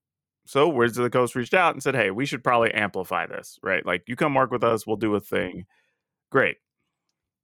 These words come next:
And honestly, I think it's actually pretty well intentioned because even in their announcement, they said whatever they do, they're working on something. So it will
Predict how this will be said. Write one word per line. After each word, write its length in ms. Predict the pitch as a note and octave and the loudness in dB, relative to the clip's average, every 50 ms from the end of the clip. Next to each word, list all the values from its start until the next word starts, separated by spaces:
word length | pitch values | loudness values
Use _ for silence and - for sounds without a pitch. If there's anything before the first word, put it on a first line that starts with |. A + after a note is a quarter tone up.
| _ _ _ _ _ - | _ _ _ _ _ -2
And 360 | - B3+ C4+ C4 B3 A#3 - - _ _ _ _ - | 2 2 2 2 2 -2 -4 -10 _ _ _ _ -10
honestly, 540 | - E3 A#3+ D4 D#4 C#4 - - C#4+ C#4 - - | -4 0 0 2 2 0 -2 -2 -4 -4 -2 -2
I 120 | E3+ F3 | -4 -6
think 400 | F#3 - - B3 C#4 C#4+ C4 - | -6 -4 -4 -2 -2 -2 -4 -8
it's 160 | B3+ - - | -8 -6 -4
actually 460 | G#3 G#3+ A#3 - - B3+ B3 A#3+ A#3 | -2 -2 -2 -2 -4 -4 -4 -4 -4
pretty 440 | A#3 _ - - - G3+ A3+ A#3 A3+ | -8 _ -8 -2 0 0 2 2 0
well 480 | G#3 F3+ E3+ F#3+ G3 G3+ G#3 G#3 G#3 F#3+ | -2 2 4 6 6 6 6 6 4 2
intentioned 600 | F#3 F#3 F#3 - A3 A#3+ G#3+ - F3+ E3 E3 D#3+ | 0 0 0 0 0 0 0 -2 -2 -4 -2 -2
because 440 | E3 D#3+ - E3+ D#3+ E3 D#3+ D#3 E3 - _ - | -2 -2 2 2 2 2 0 -2 -8 -12 _ -8
even 220 | - G3 G#3 G#3 | -6 -2 -2 0
in 80 | G3 F#3+ | 0 0
their 120 | F#3+ F#3+ | 0 2
announcement, 600 | F3+ D#3 D#3 F3 G3 F3+ - C3+ B2 A#2+ A#2 - _ _ _ _ _ _ _ _ _ - | 4 4 4 4 2 0 -2 -4 -4 -4 -6 -10 _ _ _ _ _ _ _ _ _ -4
they 80 | B2+ | -2
said 180 | C3 D#3+ D#3+ D#3 | 0 2 2 2
whatever 320 | D3 C#3+ C3+ D3+ F3+ G#3 | 4 4 4 4 4 4
they 140 | G3 F#3+ E3+ | 4 2 2
do, 360 | C#3+ D#3+ D#3 D#3 D3+ D#3 D3+ | 2 2 2 2 2 0 -2
they're 220 | C#3 C#3 C3 B2+ A#2 | -2 0 0 0 2
working 380 | A2+ A#2+ C#3 D3+ - E3+ D#3+ | 2 2 2 2 0 -2 -2
on 120 | D#3 D3+ C#3+ | -2 -2 0
something. 440 | - C#3 C3+ C3 - B2+ B2 B2 A#2+ | 0 -2 -2 -2 -4 -6 -6 -6 -4
So 400 | - A2 G#2+ G#2 G#2 G2 - - - | 0 0 2 2 0 -2 -4 -6 -4
it 180 | - A#2+ A#2 - | -2 -2 0 0
will 400 | C3 B2+ B2 A#2 A2+ A2 A2+ | 0 0 2 2 0 0 -4